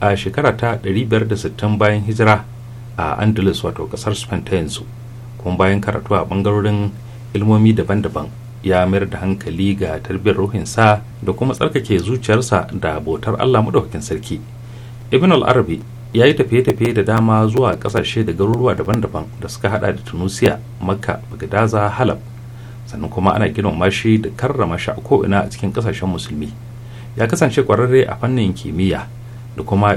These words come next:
ilmomi da suka shafi fikihu da makamantansu, wanda masu waje masu suna nuni da cewa akwai littattafai da dama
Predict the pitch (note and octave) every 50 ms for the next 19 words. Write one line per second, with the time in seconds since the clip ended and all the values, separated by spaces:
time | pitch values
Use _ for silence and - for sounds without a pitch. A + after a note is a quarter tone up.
0 | - G#2+ A2 A2 A2+ A2 G#2+ G#2+ G#2+ G#2 G#2+ - - - - - - G#2+ F#2+ E2+
1 | - - D#2+ - - G2+ G2+ G2+ G2+ - G2+ - - C3 A#2+ F#2+ D#2+ D#2 E2+ F#2+
2 | - - F2+ D2 - - F2 F2 D#2+ - - D2+ - - - - - - - -
3 | - - - D#2 D2+ D#2 D2+ D2 D2 F#2 F2 - - A2 G#2+ G#2+ G#2+ - - -
4 | G#2+ G2+ G2 G#2 G#2+ G#2+ G#2+ E2+ E2+ F#2+ - - A2+ A2+ G2+ E2 F2 G2+ A2+ A2
5 | A2 - - - - G#2+ G2+ F2 G2 A#2 - - - - - - - - - -
6 | - - A2 - - D3 D#3 - - A2+ A2 A2+ A#2+ A#2+ G#2+ G2 - A2+ A#2 A#2+
7 | A#2+ A#2